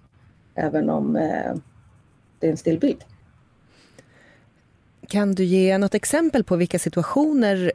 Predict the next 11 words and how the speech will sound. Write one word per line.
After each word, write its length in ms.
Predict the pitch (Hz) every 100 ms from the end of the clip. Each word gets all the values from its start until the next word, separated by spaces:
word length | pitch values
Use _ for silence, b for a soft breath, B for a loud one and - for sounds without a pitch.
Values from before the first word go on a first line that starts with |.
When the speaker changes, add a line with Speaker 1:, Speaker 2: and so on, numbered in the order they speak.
| -
Speaker 2:
eh, 300 | 170 156 156
det 100 | 160
kan 160 | 170
handla 380 | 156 180 160 156
om 140 | 139 143
när 100 | 143
man 120 | 139
vill 100 | 143
hitta 320 | 165 - 269
genvägar? 760 | 262 160 127 123 139 - - 175 _ _ b b b b _ _ _ _ _ B B B B B B B B B B - - -
Speaker 1:
Oj, 480 | 202 202 185 -